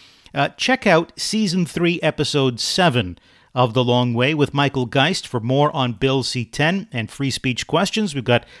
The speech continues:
an entire episode focused on that. And also check out Episode one of Season three for a full feature interview with Globe and Mail columnist Andrew Coyne for a different look at media bias.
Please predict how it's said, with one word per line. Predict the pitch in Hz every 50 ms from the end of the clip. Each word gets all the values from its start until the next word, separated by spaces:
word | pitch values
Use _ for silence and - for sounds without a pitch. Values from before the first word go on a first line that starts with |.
| - _
an | - 113 107
entire | 107 95 - - 233 254 180 135 120
episode | 113 104 - 110 - - 110 107 107 - -
focused | _ - - 120 104 - 110 104 - - -
on | 156 127 117 113 107
that. | 123 123 135 160 - - - - - - -
And | - 165 160 190
also | 233 269 - - 240 233
check | - - 226 208 -
out | 214 214 208 -
Episode | 175 160 - 175 156 - 185 185 180 190
one | 180 196 262 269 226 160 123 101 - - _
of | 156 143 131 117 -
Season | - 147 143 139 120 104 131 120
three | - - 113 120 127 135 143 139 - - - - _ _ _
for | - 127 117
a | 120 117
full | - - - 175 190 214 220 -
feature | - 214 214 190 - 202 185 -
interview | 180 160 147 117 131 113 104 117 123 127 131
with | 123 123 120 -
Globe | 139 151 165 160
and | 156 147 139
Mail | 139 135 135
columnist | - - 135 127 123 127 123 123 123 117 - -
Andrew | - 135 131 117 110 117 113
Coyne | 113 - 156 160 151 143 143 143 139 - - - - _ _
for | _ - 185 180 180
a |
different | 175 139 123 233 254 - - 214 170 127 -
look | 131 123 131 135 - - _ _ _ _ _ _ _
at | 135 139 135 123
media | 135 131 127 127 127 123 117
bias. | 104 107 113 104 92 90 - - - - -